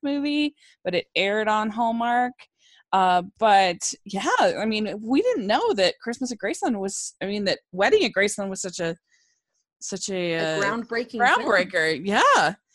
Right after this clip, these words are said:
Speaker 1: Uh, but there is actually on Up Channel, <laughs> there's going to be one <laughs> with, uh,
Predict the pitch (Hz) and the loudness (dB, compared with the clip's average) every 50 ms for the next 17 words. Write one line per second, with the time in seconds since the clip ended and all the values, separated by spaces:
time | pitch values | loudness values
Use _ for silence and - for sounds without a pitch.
0 | _ _ _ _ - 208 214 208 202 185 - - - _ _ _ 220 233 202 226 | _ _ _ _ -2 2 2 4 2 2 0 -6 -18 _ _ _ -2 -2 2 2
1 | 254 254 233 240 320 381 370 302 285 285 - - 277 254 240 - 208 220 220 208 | 2 2 4 2 2 4 4 2 2 2 0 -2 0 0 2 2 4 4 4 2
2 | 214 208 - - - 349 - - - - 220 240 208 185 180 170 185 233 311 302 | 2 0 0 0 0 0 -2 -4 -4 -2 0 0 2 2 2 2 2 2 0 -2
3 | - _ _ 285 254 254 - - - 285 - 233 233 - 277 240 247 - _ 277 | -6 _ _ 0 0 0 -2 -2 -4 -4 -4 -4 -8 -6 -6 -4 -6 -4 _ -4
4 | - - 285 - - 427 415 - - _ _ _ - 415 - - - - - - | -4 -4 -4 -4 -8 -12 -12 -12 -14 _ _ _ -4 -4 -4 -4 -8 -18 -16 -16
5 | 349 - - 285 285 285 294 269 220 - 247 240 233 220 220 220 | -10 -6 0 2 4 4 4 4 2 2 2 4 4 4 2 0